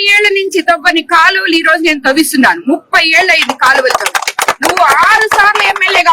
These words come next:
ఉన్నావు, ఒక్క గ్రావెల్ కి ఎన్ని మిషన్లు పెట్టావయ్యా నువ్వు?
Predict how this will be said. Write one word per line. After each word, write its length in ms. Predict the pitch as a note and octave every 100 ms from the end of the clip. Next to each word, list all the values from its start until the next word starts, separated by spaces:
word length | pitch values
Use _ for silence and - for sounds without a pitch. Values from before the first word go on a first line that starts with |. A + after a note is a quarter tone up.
| D4+
ఉన్నావు, 220 | C#4 G#3 - _ - C#4
ఒక్క 240 | - - - _ _ _ _ -
గ్రావెల్ 480 | C#4 E4+ G#4+ A#4+ A#4+
కి 60 | G#4+
ఎన్ని 140 | F#4+ A4+ A4+
మిషన్లు 280 | G#4+ G4+ F#4
పెట్టావయ్యా 400 | E4 F4+ D#4+ D4 D4+
నువ్వు? 180 | G#4